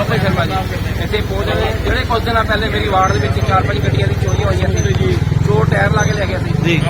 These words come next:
Speaker 1: ਉਹ ਪੁਲਿਸ ਦੀ ਮਿਹਨਤ ਸਦਕਾ ਉਹ ਟਾਇਰ ਚੋਰਾਂ ਕੋਲ ਬਰਾਮਦ ਕਰ ਲਏ ਆ, ਚੋਰ ਫੜ ਲਏ ਆ। ਅੱਜ ਜਿਨ੍ਹਾਂ ਗੱਡੀਆਂ ਦੇ ਟਾਇਰ ਨੇ, ਉਹਨਾਂ ਨੂੰ ਪੁੱਛੇ ਜਾਣਗੇ।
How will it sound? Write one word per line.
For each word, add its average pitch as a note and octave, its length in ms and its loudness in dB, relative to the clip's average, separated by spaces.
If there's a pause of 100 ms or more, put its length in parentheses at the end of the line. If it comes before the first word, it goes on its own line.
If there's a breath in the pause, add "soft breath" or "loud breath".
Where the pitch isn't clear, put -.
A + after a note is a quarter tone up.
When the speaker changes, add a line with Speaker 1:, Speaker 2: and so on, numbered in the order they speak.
Speaker 1:
ਉਹ - 80 2
ਪੁਲਿਸ B3 340 0
ਦੀ B3+ 140 -2
ਮਿਹਨਤ G#3+ 200 0
ਸਦਕਾ - 460 0 (500)
ਉਹ A#3 60 -2
ਟਾਇਰ A3 260 0
ਚੋਰਾਂ A3 300 0
ਕੋਲ A3+ 100 -4
ਬਰਾਮਦ F#3+ 280 0
ਕਰ G#3 260 -2
ਲਏ A3+ 80 0
ਆ, A3 60 -2
ਚੋਰ G3 240 -4
ਫੜ F#3 200 -2
ਲਏ G#3+ 180 -2
ਆ। G#3+ 80 -4 (680)
ਅੱਜ A#3+ 140 -2 (400)
ਜਿਨ੍ਹਾਂ A#3 220 0
ਗੱਡੀਆਂ A3+ 340 -2
ਦੇ A3+ 100 -4
ਟਾਇਰ G3 160 0
ਨੇ, A3 220 -4 (340)
ਉਹਨਾਂ A#3 300 2
ਨੂੰ A3+ 120 -4
ਪੁੱਛੇ D#3+ 720 -4
ਜਾਣਗੇ। A#3+ 380 0